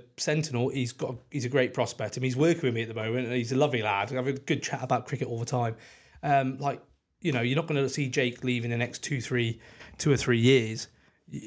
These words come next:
you want him to progress his cricket at a good level at Sentinel and, and do well. But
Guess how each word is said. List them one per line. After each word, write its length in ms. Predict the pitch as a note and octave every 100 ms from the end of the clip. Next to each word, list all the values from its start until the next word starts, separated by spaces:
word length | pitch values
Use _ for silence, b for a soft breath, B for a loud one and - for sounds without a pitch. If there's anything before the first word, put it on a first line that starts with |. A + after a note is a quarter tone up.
| -
you 160 | - D#3
want 140 | B2+
him 80 | B2+
to 100 | A#2+
progress 320 | B2 B2 C#3+ -
his 120 | B2
cricket 420 | - C3+ B2+ - -
at 160 | C3
a 40 | B2
good 200 | E3 C#3
level 320 | C3+ A#2 A#2+
at 180 | C#3 -
Sentinel 460 | D#3 C#3+ D3 D#3 D#3 - _ _ _
and, 140 | C#3 B2+
and 160 | B2+
do 180 | B2 B2+
well. 260 | C3+ C#3+ A#2+
But 160 | -